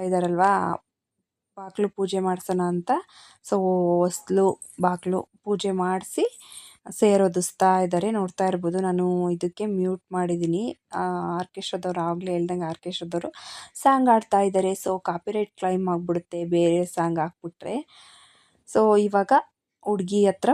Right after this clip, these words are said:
ಪೂಜೆ ಮಾಡಿಸ್ತಾ ಇದ್ದಾರೆ. ನಾನು ಒಳಗಡೆ ಇದ್ದೆ, ಹಂಗಾಗಿ ವಿಡಿಯೋ ಇದನ್ನ ಕ್ಲಿಪ್ಪಿಂಗ್ ತೆಕ್ಕೊಂಡೆ.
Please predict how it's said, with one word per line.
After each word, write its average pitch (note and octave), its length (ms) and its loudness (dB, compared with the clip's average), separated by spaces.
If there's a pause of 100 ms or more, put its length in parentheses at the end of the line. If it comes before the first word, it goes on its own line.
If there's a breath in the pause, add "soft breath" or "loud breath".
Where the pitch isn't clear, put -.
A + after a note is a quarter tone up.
(100)
ಪೂಜೆ F#3+ 300 -2
ಮಾಡಿಸ್ತಾ F#3 520 0
ಇದ್ದಾರೆ. F3 300 2
ನಾನು F#3+ 360 0
ಒಳಗಡೆ F3 480 2
ಇದ್ದೆ, E3+ 240 0
ಹಂಗಾಗಿ F3+ 460 0
ವಿಡಿಯೋ F3 420 2
ಇದನ್ನ E3+ 440 0 (540)
ಕ್ಲಿಪ್ಪಿಂಗ್ F3+ 560 -4
ತೆಕ್ಕೊಂಡೆ. E3+ 600 -6